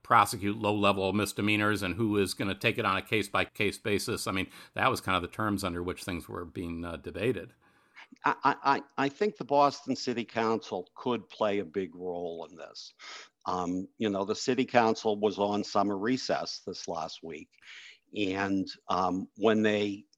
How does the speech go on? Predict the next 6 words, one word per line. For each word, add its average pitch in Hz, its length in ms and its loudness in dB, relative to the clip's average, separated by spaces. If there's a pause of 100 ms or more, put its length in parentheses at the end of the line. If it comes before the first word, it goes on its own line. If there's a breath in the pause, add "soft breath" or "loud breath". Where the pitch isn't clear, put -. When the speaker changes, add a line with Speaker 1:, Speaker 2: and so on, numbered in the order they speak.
(280)
Speaker 2:
get 104 220 0
back 107 260 6
to - 80 -4
business 104 480 0
on 95 260 -2
Wednesday, 110 640 2